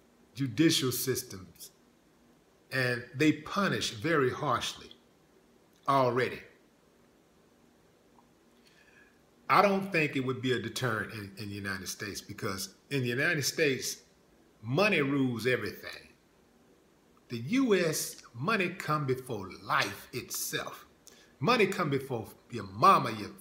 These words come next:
family, your wife, your children. People kill their own family members for money in the United States. So money is king in the United States. So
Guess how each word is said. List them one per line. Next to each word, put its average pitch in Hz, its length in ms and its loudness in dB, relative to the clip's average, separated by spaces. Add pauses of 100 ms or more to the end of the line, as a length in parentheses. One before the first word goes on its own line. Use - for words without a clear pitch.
(140)
family, 143 540 2 (540)
your 110 120 -14 (120)
wife, 190 380 6
your 117 100 0
children. - 640 4 (120)
People 160 260 -6 (120)
kill 214 420 0
their 143 160 -2
own 139 240 -4
family 139 460 -2
members 113 340 -10
for - 140 -16
money 95 280 -12 (220)
in 101 80 -10
the 101 40 -10
United 98 380 -8
States. - 440 -12 (340)
So 107 240 -2
money 202 320 2
is 139 160 2
king 165 440 -2
in 127 80 -4
the 117 80 -6
United 113 380 -6
States. 98 380 -8
So 107 260 -4